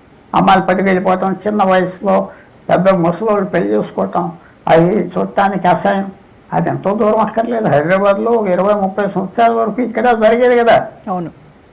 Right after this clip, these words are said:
Speaker 1: గల్ఫ్ నుంచి డెబ్బై ఏళ్ళు, ఎనభై ఏళ్ళు వచ్చి పదేళ్ళ అమ్మాయిలు పట్టుకుపోయి పెళ్లి చేసుకునేవారు, అమ్మేవారు, ఎవరు పట్టించుకోలేదు ఎప్పుడు.
Speaker 2: కరెక్ట్.
Speaker 1: దేశం అంతా అల్లరవ్వక పట్టించుకున్నాం.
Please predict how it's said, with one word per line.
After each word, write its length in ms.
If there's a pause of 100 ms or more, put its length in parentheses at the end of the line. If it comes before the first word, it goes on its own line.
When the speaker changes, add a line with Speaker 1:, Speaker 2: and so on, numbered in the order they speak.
(300)
Speaker 1:
గల్ఫ్ 220
నుంచి 320
డెబ్బై 340
ఏళ్ళు, 200
ఎనభై 300
ఏళ్ళు 240
వచ్చి 240
పదేళ్ళ 380
అమ్మాయిలు 300
పట్టుకుపోయి 520
పెళ్లి 240
చేసుకునేవారు, 520
అమ్మేవారు, 540
ఎవరు 340
పట్టించుకోలేదు 640
ఎప్పుడు. 340 (1900)
Speaker 2:
కరెక్ట్. 220
Speaker 1:
దేశం 260
అంతా 220
అల్లరవ్వక 560
పట్టించుకున్నాం. 680